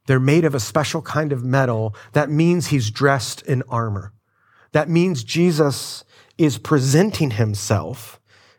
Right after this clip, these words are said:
in a little bit of an ominous way. I mean, as you read this, if you just read this description of Jesus, it begins a little bit terrifying, because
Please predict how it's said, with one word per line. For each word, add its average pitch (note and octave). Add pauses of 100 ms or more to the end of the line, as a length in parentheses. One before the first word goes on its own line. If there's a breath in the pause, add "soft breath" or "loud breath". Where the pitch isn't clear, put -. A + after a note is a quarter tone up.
in C3
a C#3
little E3+
bit D#3+ (120)
of B2+
an B2+
ominous B2+
way. G#2
I -
mean, C#3
as C3
you D3+
read D#3
this, A2+
if C#3
you C#3
just G#3
read D3
this F3
description D3
of G#2+
Jesus, A#2+ (640 soft breath)
it F3
begins F3+ (240)
a D3+
little F3+
bit E3
terrifying, A2+
because D#3